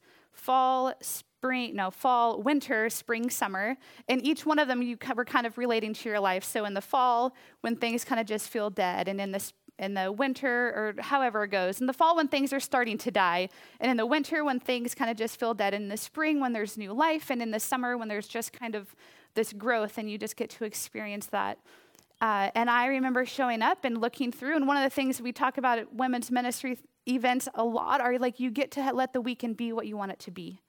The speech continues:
If you wanna go take a nap, go take a nap. If you wanna skip a session, skip a session. Like, this is for you. We have things we get to offer you, but you get to choose what you wanna do. And so I just took that wholeheartedly and said, "Great,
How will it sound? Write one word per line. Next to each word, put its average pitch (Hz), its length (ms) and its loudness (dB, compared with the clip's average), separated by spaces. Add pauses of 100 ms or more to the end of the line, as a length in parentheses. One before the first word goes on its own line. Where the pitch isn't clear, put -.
(380)
If - 80 -8
you 240 80 0
wanna 247 200 2
go 220 100 0
take 247 300 -4
a - 20 -2
nap, 247 280 0
go 220 100 -4
take - 240 -10
a 202 40 -6
nap. 220 280 -2
If 254 100 -14
you 220 80 -8
wanna 220 160 -4
skip - 260 -10
a 208 40 -12
session, 233 400 -6
skip - 260 -10
a 208 40 -8
session. 226 380 -8
Like, 202 200 -8
this 220 200 -6
is 214 120 -10
for 226 200 -10
you. 196 420 -8 (460)
We 247 120 0
have 247 220 2
things 240 280 -2
we 233 100 -2
get 208 160 0
to 226 120 -2
offer 269 300 0
you, 240 220 -2
but 208 140 -2
you 226 160 -2
get 247 160 -4
to 240 120 -6
choose 208 320 -8
what 202 160 -4
you 202 120 -8
wanna 190 220 -6
do. 185 320 -6 (340)
And - 100 -4
so 247 160 2
I 294 140 6
just 277 200 -2
took 220 140 0
that 208 140 0
wholeheartedly 202 520 0
and 208 100 -4
said, 214 140 -6
"Great, 247 240 2